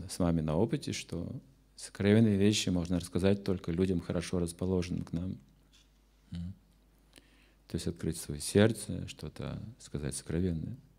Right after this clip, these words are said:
Если люди настроены недобро, это трудно сделать. На самом деле сложно. Мгм. Есть великие святые, они независимы от этих вещей. Они в любом случае желают блага всем,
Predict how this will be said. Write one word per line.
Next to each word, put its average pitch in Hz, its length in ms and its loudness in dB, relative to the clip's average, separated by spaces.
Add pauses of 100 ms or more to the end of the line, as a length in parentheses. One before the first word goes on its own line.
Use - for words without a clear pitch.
(1500)
Если 110 360 6
люди 107 280 4
настроены 92 440 2
недобро, 123 420 6
это 104 180 4
трудно 113 320 2
сделать. 87 380 -6 (600)
На 95 60 -14
самом 82 300 -4
деле 80 160 -8
сложно. 80 400 -6 (400)
Мгм. 92 200 -8 (1300)
Есть 117 260 4
великие 131 400 8
святые, 110 540 6
они 98 440 4 (320)
независимы 123 760 4
от 85 80 0
этих - 260 -4
вещей. 64 520 -6 (580)
Они 92 260 -6
в 95 80 -6
любом 123 240 4
случае 127 360 2
желают 104 260 6
блага 95 320 2
всем, 92 440 -4